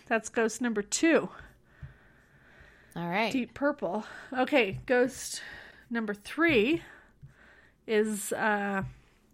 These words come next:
Speaker 1: hi-, S U U's third resident ghost. Doctor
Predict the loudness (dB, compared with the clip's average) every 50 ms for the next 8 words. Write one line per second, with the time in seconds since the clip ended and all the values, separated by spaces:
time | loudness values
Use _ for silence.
0 | -14 -2 0 0 0 0 -4 -12 -20 -18 -10 -4 -4 -2 -2 0 0 0 0 0
1 | -2 -2 -4 -6 -8 -14 _ _ _ _ 4 6 8 8 8 6 4 2 -2 -8
2 | -4 2 4 6 6 6 4 0 0 0 2 2 4 4 4 4 2 -2 -8 -14
3 | -18 -20 -20 -20 -20 -18 -16 -16 -18 -18 -20 _ _ 6 8 8 8 6 4 2
4 | 2 4 4 2 2 0 -4